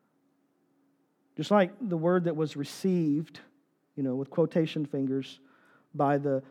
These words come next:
the thorny ground and the, the, uh, rocky ground. I mean, though,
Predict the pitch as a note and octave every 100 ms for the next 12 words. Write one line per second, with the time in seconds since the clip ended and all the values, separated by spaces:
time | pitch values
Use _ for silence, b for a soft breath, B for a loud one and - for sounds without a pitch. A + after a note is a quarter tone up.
0 | - D3 - E3+ D#3+ C#3+ D3 C#3+ C3+ C#3
1 | C3+ B2+ B2+ A#2+ b b b _ C3+ C3
2 | B2+ A#2+ A#2+ D3 D#3 D3+ B2+ A#2+ A2 F#2+
3 | G#2+ - _ _ A#2 C3+ D3